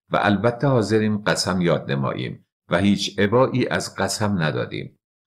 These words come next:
نمایندگان تماشاچیان بسیار شادی کردند، ولی این گفته‌ها از وزیران و آن نوید سوگندی که می‌دادند،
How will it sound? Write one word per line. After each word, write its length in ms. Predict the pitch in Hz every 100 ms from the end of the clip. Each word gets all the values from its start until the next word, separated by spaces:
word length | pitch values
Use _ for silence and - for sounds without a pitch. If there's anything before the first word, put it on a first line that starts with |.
| -
نمایندگان 760 | 135 190 190 165 135 117 107 101
تماشاچیان 840 | 101 95 90 95 90 90 90 90
بسیار 380 | 123 123 135 127
شادی 360 | - 87 69
کردند، 640 | 65 62 57 - - 50 - _ _ _ -
ولی 180 | 151 190
این 220 | - 170
گفته‌ها 420 | 135 107 - 92
از 280 | 120 104 82
وزیران 540 | 76 113 131 64 62 65
و 60 |
آن 260 | - 120 101
نوید 320 | 80 76 73
سوگندی 640 | - - 73 76 90 90
که 120 | 85 73
می‌دادند، 800 | 69 65 62 69 71 64 -